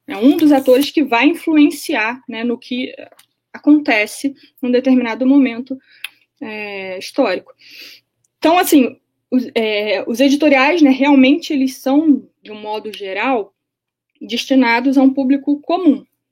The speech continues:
né? É, não são de-, desculpa, eles não são destinados a um público comum, eles são destinados, em geral, às elites, né? É, é, é nela que eles focam, seja pra influenciar na sua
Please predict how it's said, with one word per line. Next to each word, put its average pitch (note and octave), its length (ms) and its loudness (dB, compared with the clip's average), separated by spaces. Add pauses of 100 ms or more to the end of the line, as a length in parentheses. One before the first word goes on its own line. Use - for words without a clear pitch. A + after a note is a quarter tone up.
(160)
né? G#3+ 320 -14
É, G3 220 -8
não B3 160 0
são D4 220 4
de-, C4+ 120 2
desculpa, A3+ 380 -8
eles A3+ 100 -6
não C4+ 160 2
são F4 240 -6
destinados C4 360 -2
a C4 40 2
um C4 100 0
público C#4 300 -4
comum, C#4+ 400 -2
eles - 160 -12
são A3+ 200 -14
destinados, B3 720 -4
em C#4 100 6
geral, C4 260 -2
às C#4+ 120 0
elites, D4+ 500 -6 (420)
né? C4+ 180 -12
É, F#3+ 240 -14
é, G3 300 -12
é - 20 -8
nela C#4 320 0
que D4 140 -4
eles C#4+ 160 -2
focam, A#3 520 -2
seja A3 280 -8
pra A#3 260 -8
influenciar A3+ 760 -8
na A#3 100 -8
sua G#3 240 -12